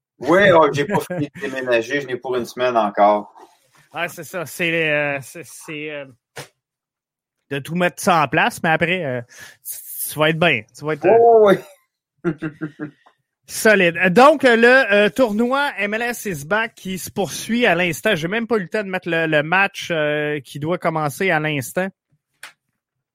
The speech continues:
Speaker 2: Euh, on est en lancement d'un, d'un autre podcast, donc, euh,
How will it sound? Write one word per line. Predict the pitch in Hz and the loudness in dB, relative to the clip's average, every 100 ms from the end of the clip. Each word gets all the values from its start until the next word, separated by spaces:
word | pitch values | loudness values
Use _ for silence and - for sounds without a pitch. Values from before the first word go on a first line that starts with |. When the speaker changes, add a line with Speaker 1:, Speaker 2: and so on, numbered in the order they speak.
| - - | -18 -10
Speaker 2:
Euh, | 120 131 | -6 -4
on | 135 | -4
est | 143 147 | -4 -2
en | 160 | -2
lancement | 151 151 127 - 175 | 0 -2 -4 -2 -2
d'un, | 160 143 | 2 0
d'un | 139 135 139 | 2 2 4
autre | 156 165 | 2 2
podcast, | - 127 - 170 165 156 147 | 0 -2 0 2 2 -2 0
donc, | 147 156 147 | 0 0 -6
euh, | 127 127 | -6 -6